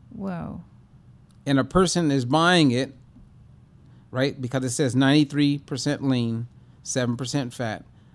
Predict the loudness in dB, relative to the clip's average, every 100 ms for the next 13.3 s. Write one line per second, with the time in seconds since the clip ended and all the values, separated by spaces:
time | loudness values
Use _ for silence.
0 | -10 -4 -2 0 2 2 0 -2 -4 -6
1 | -8 -10 -8 -2 0 0 -4 -4 -4 -6
2 | -8 -6 -6 -10 -16 -20 -8 -4 -4 -6
3 | -16 -20 -10 -8 -6 -8 -8 -8 -8 -8
4 | -10 -10 -16 -20 -20 -20 -20 -20 -20 -20
5 | -20 -20 -20 -20 -20 -20 -20 -20 _ -20
6 | -20 -20 -20 -20 -20 -20 -20 -20 -20 -18
7 | -8 -6 -6 -6 -6 -8 -8 -8 -10 -12
8 | -14 -20 -20 -20 -20 -20 -20 -20 -20 -20
9 | -20 -4 0 2 0 -4 -2 0 0 0
10 | 0 2 4 2 0 0 -2 -2 -6 -6
11 | -2 0 4 4 4 4 4 4 2 2
12 | 4 4 4 0 0 0 0 -2 -2 0
13 | 0 0 -4